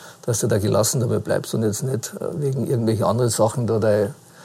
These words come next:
deine Spur verlierst, nur weil du jetzt unbedingt gewinnen willst, sondern du sollst da treu bleiben und, und, äh, an die, an die Stärken, was, was du hast als, als Trainer oder als Spieler, dass du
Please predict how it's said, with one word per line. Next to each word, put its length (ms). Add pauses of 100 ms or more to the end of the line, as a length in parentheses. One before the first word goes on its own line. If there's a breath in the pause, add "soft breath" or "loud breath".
(140)
deine 120
Spur 300
verlierst, 460
nur 120
weil 140
du 100
jetzt 140
unbedingt 340
gewinnen 400
willst, 180
sondern 240
du 200
sollst 320
da 60
treu 240
bleiben 300
und, 140
und, 140
äh, 160 (460 loud breath)
an 120
die, 100 (220)
an 60
die 100
Stärken, 440
was, 160
was 300
du 140
hast 260
als, 300
als 220
Trainer 320
oder 120
als 100
Spieler, 300
dass 220
du 200